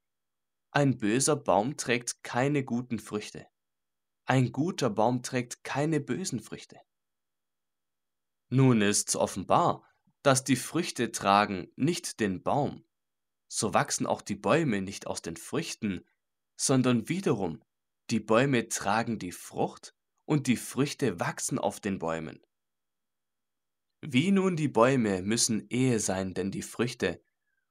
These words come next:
und die Früchte machen nicht die Bäume, weder gut noch böse,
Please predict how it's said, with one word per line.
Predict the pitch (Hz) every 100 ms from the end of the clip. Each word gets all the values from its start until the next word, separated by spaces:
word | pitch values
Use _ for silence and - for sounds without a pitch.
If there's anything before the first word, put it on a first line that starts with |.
| _ _ -
und | 147 - -
die | 135
Früchte | - 151 175 - 117
machen | 123 139 139
nicht | 127 - -
die | 101
Bäume, | - 135 151 95 - - -
weder | 127 127 98
gut | 123 160 165
noch | 104 -
böse, | - 104 135 - -